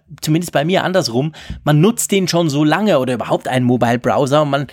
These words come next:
man kennt so diese fünf, sechs Features, die man eigentlich braucht. Und das macht man immer und das läuft auch immer, aber dass da eben noch viel mehr sind, zum Teil super praktische Dinge, das ist einem gar nicht so bewusst. Drum dachten wir uns,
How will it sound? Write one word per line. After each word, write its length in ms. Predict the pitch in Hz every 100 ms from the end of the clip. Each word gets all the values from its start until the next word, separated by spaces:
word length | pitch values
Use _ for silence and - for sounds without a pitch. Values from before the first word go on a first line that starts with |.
| - - - -
man 100 | 143
kennt 300 | 156 196 -
so 100 | 185
diese 240 | 165 151
fünf, 260 | - 175 -
sechs 260 | 175 -
Features, 360 | - 180 - 165
die 120 | 170
man 140 | 139 131
eigentlich 520 | 135 131 123 120 -
braucht. 560 | 175 143 143 - - - - - -
Und 200 | 170 143 -
das 300 | 135 - -
macht 260 | 156 - -
man 160 | 180
immer 240 | 185 175 165
und 140 | 156
das 180 | 139 -
läuft 300 | - 196 -
auch 180 | 170 202
immer, 400 | 185 160 170 -
aber 260 | 143 143
dass 220 | 143 139
da 140 | - 139
eben 180 | 170 135
noch 160 | 135
viel 240 | - 151 127
mehr 300 | 131 247 220
sind, 200 | 127 120
zum 120 | 131
Teil 240 | 131 131
super 180 | 139 127
praktische 480 | - 175 - 208 135
Dinge, 320 | 120 139 170 - - - _
das 140 | - 131
ist 140 | 143
einem 140 | 135
gar 120 | 131 127
nicht 140 | 131
so 100 | 139
bewusst. 480 | 123 123 123 - -
Drum 100 | 135
dachten 300 | 131 127 -
wir 100 | 135
uns, 300 | 139 135 -